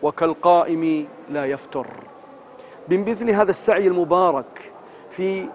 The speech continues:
حوائج هؤلاء الأرامل والمساكين أن تتنال هذا الفج-، الفضل العظيم والأجر الجزيل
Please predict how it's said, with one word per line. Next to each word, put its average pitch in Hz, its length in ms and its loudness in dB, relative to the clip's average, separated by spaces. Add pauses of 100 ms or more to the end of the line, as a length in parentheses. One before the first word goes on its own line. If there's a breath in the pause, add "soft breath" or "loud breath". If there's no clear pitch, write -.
(120)
حوائج 190 540 0
هؤلاء 190 480 0
الأرامل 196 640 2
والمساكين 170 920 -4 (460 loud breath)
أن 202 120 -2
تتنال 202 440 0
هذا 180 200 -2
الفج-، 190 340 -4
الفضل 180 640 -4
العظيم 160 560 -2
والأجر 196 460 0
الجزيل 175 540 -2